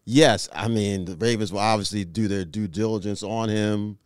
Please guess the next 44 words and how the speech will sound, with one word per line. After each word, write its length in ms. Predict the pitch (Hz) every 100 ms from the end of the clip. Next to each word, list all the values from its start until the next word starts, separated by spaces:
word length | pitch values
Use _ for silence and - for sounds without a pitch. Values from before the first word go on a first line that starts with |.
| _ _ _ _ -
Um, 680 | 95 95 87 85 82 82 -
if 200 | 147 143
he 260 | 131 127
is 200 | 135 117
there, 280 | 110 120 120
I 140 | 110 110
agree 240 | 101 120
with 180 | 113 117
you. 200 | 113 110
He 120 | 113
might 240 | 104 104
be 100 | 113
hard 360 | 95 107 107 104
to 80 | 101
pass 340 | 107 101 95
up. 340 | 127 131 - - _ _ _ _ _ _ _
But 440 | 85 123 110 104 101 - _ _ _ _ -
I 140 | 123 131
have 240 | 120 117
a 60 | 104
gut 260 | 107 113
feeling 320 | - 120 110 101
that 100 | 92
he's 200 | 92 92
not 440 | 113 107 101 101
going 320 | 104 123 131
to 60 | 104
be 200 | 101 90
there. 420 | 85 82 90 113 _ _ _ _ - -
And 280 | 117 117 -
I 140 | 104
think, 300 | 117 196 175
again, 340 | 135 156 165 123
as 160 | 113
I 40 | 123
mentioned 260 | 135 117
before, 380 | 113 - 180 127
at 80 | 110
twenty-two, 840 | 147 127 113 - 175 135 113 113 _ _ _ _ _ _ -
the 100 | 110
Ravens 380 | 139 180 151 127
can 120 | 113
sit 360 | - 175 196
there 500 | 131 117 110 110 107